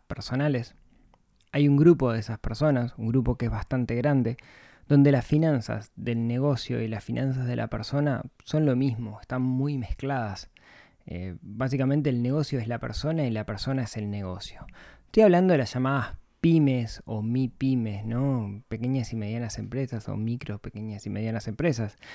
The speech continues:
Pero también aplica a los profesionales independientes, aplica a cualquier persona donde de alguna manera dependan de sí mismo, dependan de, de su trabajo como para, para poder, de su trabajo no en relación de dependencia,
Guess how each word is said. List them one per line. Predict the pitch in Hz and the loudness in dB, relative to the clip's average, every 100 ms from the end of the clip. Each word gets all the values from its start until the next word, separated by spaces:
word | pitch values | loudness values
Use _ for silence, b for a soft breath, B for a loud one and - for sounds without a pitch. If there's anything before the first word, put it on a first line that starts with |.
| B | B
Pero | - 175 | 0 2
también | 202 226 | 4 6
aplica | 190 139 160 170 | 4 4 4 4
a | 135 | 4
los | 117 | 2
profesionales | - 113 104 107 113 107 | -2 -4 -6 -4 -4 -4
independientes, | 107 101 107 123 165 147 123 110 - b b b | -4 -4 -2 0 2 2 2 -2 -8 b b b
aplica | 107 - 113 117 120 113 b b | -10 -6 -4 -2 -2 -4 b b
a | 117 | -12
cualquier | 117 123 127 151 | -6 -6 -4 -4
persona | 151 135 160 170 147 | -2 -2 -2 0 0
donde | 143 160 165 170 170 b b b | 0 0 2 0 -2 b b b
de | - | -8
alguna | 123 147 | -4 -2
manera | 156 147 156 | 0 2 2
dependan | 143 131 139 135 | 0 0 0 0
de | 117 | -2
sí | - 120 | -4 -4
mismo, | 123 101 107 - - | -4 -4 -6 -10 -12
dependan | - 110 120 127 123 | -10 -6 -4 -4 -4
de, | 107 | -6
de | - 104 | -6 -8
su | - 127 | -6 -6
trabajo | 113 117 131 - 147 | -2 0 0 0 0
como | 120 120 113 | 0 -4 -4
para, | 110 110 104 107 - | -4 -4 -4 -6 -6
para | 110 110 | -6 -4
poder, | 113 117 120 117 | -2 -2 -2 -4
de | 107 | -6
su | 120 | -4
trabajo | 117 131 120 143 | 0 0 2 2
no | 135 143 147 | 4 4 4
en | 123 | 2
relación | 120 113 127 | -2 -2 0
de | |
dependencia, | 113 107 113 117 120 135 | 0 -2 -2 -2 -2 -2